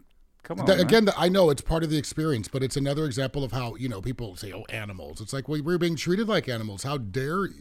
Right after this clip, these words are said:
Speaker 2: anybody do that? How dare you use your sadistic, um,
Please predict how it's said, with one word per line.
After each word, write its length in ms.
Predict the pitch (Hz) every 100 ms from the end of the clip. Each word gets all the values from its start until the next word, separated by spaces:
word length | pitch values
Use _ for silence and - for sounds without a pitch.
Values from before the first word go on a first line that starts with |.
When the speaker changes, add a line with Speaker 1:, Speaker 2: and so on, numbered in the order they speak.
| -
Speaker 2:
anybody 400 | 131 202 165 120 110
do 180 | 110
that? 180 | 101 92
How 160 | 104 170
dare 240 | 147 156
you 140 | 180 165
use 320 | 143 147 117
your 180 | 135 113 - -
sadistic, 760 | - 151 123 151 - 170 - - - - -
um, 600 | 120 123 113 110 101